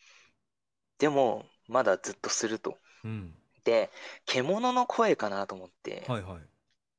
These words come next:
Speaker 1: その、窓を開けて、見てみた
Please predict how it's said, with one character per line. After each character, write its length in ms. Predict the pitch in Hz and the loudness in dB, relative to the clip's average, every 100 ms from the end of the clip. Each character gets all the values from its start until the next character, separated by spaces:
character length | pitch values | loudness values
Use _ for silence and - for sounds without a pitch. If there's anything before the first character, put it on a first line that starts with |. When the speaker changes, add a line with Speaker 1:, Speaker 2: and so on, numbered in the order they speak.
| _ _ _ _ _ _ - - - - - | _ _ _ _ _ _ -20 -20 -20 -20 -14
Speaker 1:
そ 160 | - | -12
の、 80 | 95 _ _ - - | -12 _ _ -20 -18
窓 280 | - 117 - | -2 2 6
を 40 | 107 | 6
開 120 | 98 | 4
け 120 | 104 | 0
て、 340 | - 104 - _ _ _ _ _ _ _ | -4 -6 -8 _ _ _ _ _ _ _
見 140 | 117 131 | -4 0
て 100 | 123 | 0
み 120 | 98 | 0
た 280 | 95 104 | -4 -4